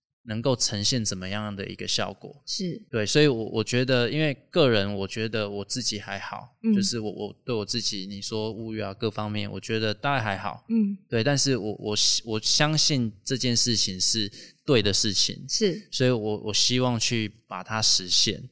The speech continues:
Speaker 2: 是。
Speaker 1: 所以这个包含我，包含我的，就是 partner Ethan，
Speaker 2: 是。
Speaker 1: 我想我们都是有同样的一个愿景。
Speaker 2: 是。
Speaker 1: 然后接下来就是可能比较，比较不怕死吧。
Speaker 2: <laughs> 不过，
Speaker 1: 对。
Speaker 2: 我，我觉得你说不怕死，我反而觉得，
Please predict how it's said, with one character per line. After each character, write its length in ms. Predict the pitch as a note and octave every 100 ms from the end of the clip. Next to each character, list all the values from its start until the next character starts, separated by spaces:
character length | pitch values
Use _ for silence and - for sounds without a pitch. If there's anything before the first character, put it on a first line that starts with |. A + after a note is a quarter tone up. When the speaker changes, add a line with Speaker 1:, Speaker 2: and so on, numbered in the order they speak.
| -
Speaker 2:
是。 340 | - G#3 F#3
Speaker 1:
所 140 | A3+ C#3
以 80 |
这 120 | B2+ D#3+
个 160 | C3+
包 280 | A#2+ C3+ C3+
含 120 | B2+ A#2+
我， 100 | G2+
包 140 | A#2
含 180 | A2+ A2
我 80 | F#2+
的， 420 | F#2+ F#2+ F2+ F#2+
就 120 | -
是 140 | G#2+ G#2+
partner 340 | G#2+ G#2 G2
Ethan， 420 | G#2+ G#2+ G#2 G2
Speaker 2:
是。 200 | B2 -
Speaker 1:
我 40 | F#3
想 220 | B2 G#2+
我 100 | G2
们 280 | G2 G2 G2+
都 160 | A#2+
是 160 | A2 A#2+
有 120 | G2
同 220 | - G2 G#2+
样 140 | G#2
的 80 | G2
一 120 | G2
个 120 | G#2
愿 300 | G2+ G2+ F#2+
景。 180 | F#2+ - B2 A#2+
Speaker 2:
是。 100 | -
Speaker 1:
然 80 | A2
后 120 | C3+
接 180 | A2+ C#3
下 140 | C3
来 100 | A#2+
就 140 | A2 A#2
是 280 | A#2+ A2 G#2
可 160 | G#2+
能 200 | G2+ G2+
比 100 | G2+
较， 380 | G2+ C3 B2 G#2 - - - - - _ _
比 100 | A2+
较 360 | D#3 D3+ C3+ B2 _
不 80 | -
怕 220 | B2+ C#3
死 180 | A#2 -
吧。 220 | - G#2 - - - E4+ F3+
Speaker 2:
<laughs> 480 | A#3+ F3+ E3 D3+
不 80 | -
过， 140 | D4+ G#4+ G4+
Speaker 1:
对。 100 | - - - -
Speaker 2:
我， 120 | - A3+
我 100 | A3+
觉 80 | D4
得 60 |
你 100 | D#4+
说 100 | B3
不 140 | C4+ G#3+
怕 220 | C4+ G#3+
死， 100 | F3+
我 140 | G#3+
反 160 | C4 F3
而 120 | F3
觉 140 | C3+
得， 240 | F3 F3+